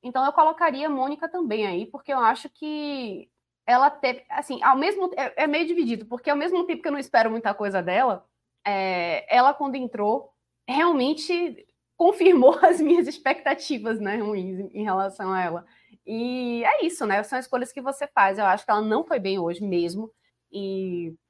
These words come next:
acho que ela poderia ter uma menção desonrosa aí nesse, nesse pódio negativo, né? Mas concordo também, a Antônia não fez uma partida segura. Ari Borges se escondeu do jogo. Achei que a Adriana poderia ter ido melhor e Geise também mal. O primeiro tempo de Geise foi muito ruim.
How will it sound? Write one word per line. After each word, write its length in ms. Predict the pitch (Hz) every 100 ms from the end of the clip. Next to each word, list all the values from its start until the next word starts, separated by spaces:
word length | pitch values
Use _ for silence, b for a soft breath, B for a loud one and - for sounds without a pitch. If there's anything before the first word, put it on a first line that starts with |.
| _ _ -
acho 260 | 208 214
que 60 | 240
ela 120 | 226
poderia 320 | 226 220 208
ter 100 | 214
uma 120 | 214
menção 480 | 220 233 220 - 208
desonrosa 760 | 208 226 233 226 202 190 190 190
aí 140 | 185
nesse, 800 | 190 190 190 208 196 190 185 175
nesse 240 | 190 185 196
pódio 320 | - 185 190
negativo, 580 | 185 196 190 - 156 165
né? 100 | 170
Mas 220 | 196 190
concordo 420 | 220 214 180 185
também, 340 | - 185 180 185 b b
a 80 | 240
Antônia 260 | 240 214 214
não 120 | 240
fez 200 | 220 202
uma 80 | 185
partida 300 | 185 196 185
segura. 480 | 185 170 180 190 202 b b _ _
Ari 220 | 226 240
Borges 540 | 196 208 214 196 214
se 80 | -
escondeu 400 | 240 - 208 196
do 140 | 185 175
jogo. 580 | 180 185 190 185 196 -
Achei 360 | 208 208 220
que 100 | 220
a 20 |
Adriana 400 | 214 208 190 190
poderia 360 | 190 196 190 196
ter 200 | 196 196
ido 200 | 190 185
melhor 340 | 190 180 180
e 100 | 214
Geise 440 | 208 190 190 190 196
também 580 | 240 202 175 190 208 202
mal. 280 | 202 180 151
O 260 | - _
primeiro 260 | - 190 190
tempo 240 | 190 196
de 120 | 185 185
Geise 300 | 185 180 -
foi 120 | 190
muito 280 | 185 185 185
ruim. 320 | 208 175